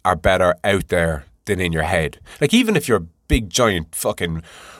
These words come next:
racist or homophobe or sexist or, or whatever it is, if, even if you're a prototypically bad person,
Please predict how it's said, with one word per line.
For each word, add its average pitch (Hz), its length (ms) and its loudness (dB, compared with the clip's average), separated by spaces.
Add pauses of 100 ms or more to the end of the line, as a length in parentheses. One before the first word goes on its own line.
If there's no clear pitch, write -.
(140)
racist 107 600 2
or 76 80 0
homophobe 101 680 0
or 73 100 -6
sexist - 680 0
or, 82 80 0
or 87 160 0
whatever 101 400 2
it 90 60 0
is, 95 240 0
if, 101 160 -6
even 147 340 -6
if - 100 -6
you're 107 120 4
a 87 40 0
prototypically 113 880 -2
bad 87 260 2
person, 98 420 2